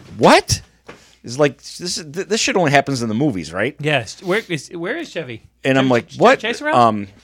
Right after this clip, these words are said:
Speaker 1: she goes, "Yeah, yeah, in my room." "You, you come back to my room?" And I'm thinking, I, what I should have said,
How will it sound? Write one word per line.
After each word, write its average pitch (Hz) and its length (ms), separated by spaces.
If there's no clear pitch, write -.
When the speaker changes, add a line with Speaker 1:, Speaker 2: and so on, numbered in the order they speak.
Speaker 1:
she - 100
goes, 160 180
"Yeah, 302 200
yeah, 208 260
in 147 60
my 143 100
room." 160 380
"You, - 160
you 127 120
come 160 160
back 156 200
to 170 80
my 156 100
room?" 196 420
And 113 100
I'm 113 80
thinking, 110 260
I, 139 100
what 131 440
I 127 60
should 202 260
have 139 100
said, 101 360